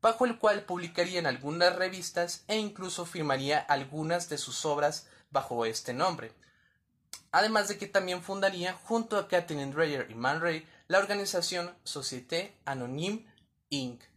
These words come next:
que sería una de las principales fuentes de exposiciones que abarcarían desde su fundación en mil novecientos veinte hasta mil novecientos cuarenta,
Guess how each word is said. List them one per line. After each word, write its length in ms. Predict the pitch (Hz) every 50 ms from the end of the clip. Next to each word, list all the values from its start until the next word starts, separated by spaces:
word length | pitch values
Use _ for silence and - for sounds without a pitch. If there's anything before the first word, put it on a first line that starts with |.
| _ _ _ _
que 160 | - - 226 233
sería 420 | - 240 220 208 196 190 185 185 -
una 180 | 180 190 202 202
de 120 | 190 180
las 160 | 160 151 151
principales 760 | - - 220 220 214 - 175 160 - 165 160 156 151 147 143
fuentes 460 | - - 180 170 170 170 151 147 147
de 80 | 147 139
exposiciones 840 | 131 - - - 185 202 202 214 202 - - 190 175 170 165 165 - - - - - _ _ _
que 100 | - 226
abarcarían 680 | 214 226 226 226 - 202 190 180 175 175 170 175 170
desde 240 | 147 143 131 127 120
su 140 | - - 131
fundación 540 | - 131 127 127 127 127 - 165 160 165 -
en 180 | 120 110 110 117
mil 140 | 131 151
novecientos 580 | 170 175 175 175 170 - 180 170 170 - 185 180
veinte 440 | 196 190 175 170 - 156 147 - - _ - -
hasta 260 | - 214 - - 208 185
mil 340 | 170 165 165 165 180 - -
novecientos 640 | 160 156 147 143 131 - 143 131 131 - 147 135 -
cuarenta, 560 | - 135 120 120 113 110 - - 104 -